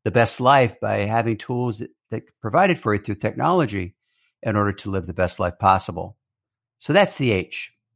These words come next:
Next is O. And under O, I like to talk about orientation.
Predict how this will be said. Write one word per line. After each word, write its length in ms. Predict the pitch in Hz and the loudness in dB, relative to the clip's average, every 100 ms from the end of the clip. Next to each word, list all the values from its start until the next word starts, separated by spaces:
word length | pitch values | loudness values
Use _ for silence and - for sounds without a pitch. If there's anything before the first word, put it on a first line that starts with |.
| _ _ - | _ _ -2
Next 240 | 180 - | -2 0
is 280 | 151 123 - _ _ 123 | 0 0 -4 _ _ 4
O. 480 | 113 95 95 - - - _ _ _ | 4 4 -2 -10 -20 -20 _ _ _
And 300 | 127 127 127 - | -6 -4 -4 -4
under 240 | 254 247 | -4 4
O, 140 | 151 | 6
I 60 | 135 | 6
like 200 | 147 190 | 4 2
to 80 | - | 0
talk 200 | 160 147 | 0 2
about 240 | 117 107 | 2 2
orientation. 800 | 107 107 101 101 98 95 104 110 | 2 0 -2 -2 -4 -4 -10 -16